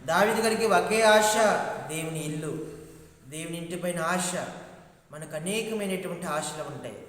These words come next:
కానీ దేవుడు ఏమంటున్నాడు? "మీరు దేని గురించి చింతపడకుడి, ఈ లోకంలో ఏమి తిందమా, ఏమి త్రాగుదమా, ఏమి ధరించుకుందామా, ఈ ఆశలు ఉండకూడదు. మీకు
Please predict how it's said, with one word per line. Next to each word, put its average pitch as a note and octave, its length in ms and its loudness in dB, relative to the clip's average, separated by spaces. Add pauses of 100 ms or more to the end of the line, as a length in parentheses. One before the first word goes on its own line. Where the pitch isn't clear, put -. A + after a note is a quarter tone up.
(100)
కానీ F3+ 160 -4
దేవుడు F#3 340 -2
ఏమంటున్నాడు? F#3 460 -2 (580)
"మీరు D3 480 -8
దేని F#3+ 220 0
గురించి A3+ 380 0
చింతపడకుడి, F#3+ 720 -4
ఈ C3 180 -6
లోకంలో E3 520 -2
ఏమి F3+ 280 -2
తిందమా, D3+ 600 -4 (100)
ఏమి F3+ 160 -2
త్రాగుదమా, D3+ 580 -2
ఏమి E3+ 300 -4
ధరించుకుందామా, F#3 840 -4 (480)
ఈ G#3+ 140 -4
ఆశలు A3 560 4
ఉండకూడదు. A#3 360 2
మీకు A#3 680 -2